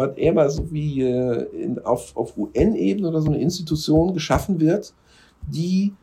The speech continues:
genau das systematisch macht, was ich beschrieben habe. Also ich hoffe, dass in fünf Jahren wir die Technologie zu einem Level gebracht haben, wo dann Leute sagen, okay,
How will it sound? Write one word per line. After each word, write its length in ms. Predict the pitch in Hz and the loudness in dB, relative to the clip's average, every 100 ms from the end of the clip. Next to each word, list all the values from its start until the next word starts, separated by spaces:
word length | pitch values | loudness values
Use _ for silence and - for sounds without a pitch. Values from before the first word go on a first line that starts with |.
| - | 2
genau 400 | 147 139 143 165 | 2 4 4 6
das 180 | 156 156 | 4 2
systematisch 1160 | 156 - 147 123 123 135 135 131 - - - _ - | -2 2 4 4 4 2 0 -2 -8 -14 -18 _ -2
macht, 360 | 139 151 - | 0 0 -2
was 140 | 135 131 | -2 -2
ich 120 | 120 | -4
beschrieben 640 | - - 143 135 113 - - | -10 -6 -4 -2 -2 -4 -4
habe. 380 | 104 87 - - - - - - - | 0 0 0 -12 -20 -20 -20 -20 0
Also 300 | 123 135 135 | 2 4 2
ich 180 | 123 180 | 0 2
hoffe, 220 | 208 - | 2 4
dass 180 | 160 160 | 2 2
in 220 | - 156 | -2 2
fünf 360 | - 226 - | 4 4 4
Jahren 500 | - 147 175 214 269 - - | 4 6 6 4 0 -8 -14
wir 560 | 120 147 165 156 151 - - | -6 2 6 8 6 2 -2
die 160 | 143 | 0
Technologie 560 | 165 165 165 139 180 202 | 0 2 0 0 -2 -2
zu 160 | 185 | 2
einem 100 | 151 | 2
Level 460 | 135 156 226 226 247 - - | 6 4 4 2 0 -8 -10
gebracht 420 | - 165 - - | 0 0 0 0
haben, 300 | 196 196 180 | 2 2 2
wo 80 | 160 | 2
dann 120 | 143 | 4
Leute 200 | 143 151 | 2 2
sagen, 240 | 156 156 | 2 0
okay, 460 | 131 - 156 185 | -4 2 4 4